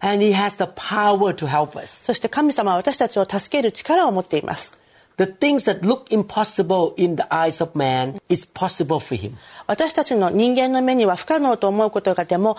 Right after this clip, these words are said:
Speaker 2: 神様の目には全て可能です。
Speaker 1: God can stop the storms of your life.
Speaker 2: 神様は私たちの人生にある嵐を止めることができます。
Speaker 1: God can turn the situation around for you.
Speaker 2: 神様は私たちのこの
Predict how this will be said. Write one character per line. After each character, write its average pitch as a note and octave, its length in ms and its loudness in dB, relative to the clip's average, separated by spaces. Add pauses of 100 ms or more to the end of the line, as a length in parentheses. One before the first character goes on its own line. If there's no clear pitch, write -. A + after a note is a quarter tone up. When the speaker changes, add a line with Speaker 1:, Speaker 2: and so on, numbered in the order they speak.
(160)
Speaker 2:
神 A3+ 240 0
様 F#3 200 0
の F3 120 0
目 F#3 100 2
に F3 80 0
は D#3 80 0
全 - 240 0
て F3 100 -2
可 - 160 -6
能 D#3+ 180 -2
で D#3+ 120 -4
す。 - 340 -16
Speaker 1:
God A#3+ 280 4
can G#3+ 140 -2
stop - 640 -4
the D#3+ 160 0
storms D#3+ 640 2
of A#2+ 140 -4
your B2+ 160 2
life. B2 340 -4
Speaker 2:
神 G#3 220 0
様 F#3+ 200 0
は F3 60 4
私 A#3+ 200 -2
た G#3+ 100 0
ち G3+ 120 -4
の F3 220 2 (140)
人 A#3 280 -2
生 G3 180 0
に F3+ 160 2
あ F3 100 4
る F3+ 260 0
嵐 A3+ 360 0
を A#3 260 2
止 - 80 -6
め F3+ 140 2
る F#3 80 2
こ F#3 100 0
と F#3 80 2
が - 100 -2
で - 80 -4
き - 120 -8
ま E3 160 -6
す。 - 260 -12
Speaker 1:
God G#3 320 4
can F#3+ 240 -2
turn F#3+ 320 2
the D#3 80 0
situation F3 680 2
around C#3+ 480 2
for C3+ 180 -4
you. A2+ 300 -2 (200)
Speaker 2:
神 G3+ 240 0
様 F3+ 220 0
は F3 60 2
私 A#3 140 -2
た G#3 120 -2
ち G3 80 -4
の F#3 100 2
こ F#3 120 0
の F#3 180 0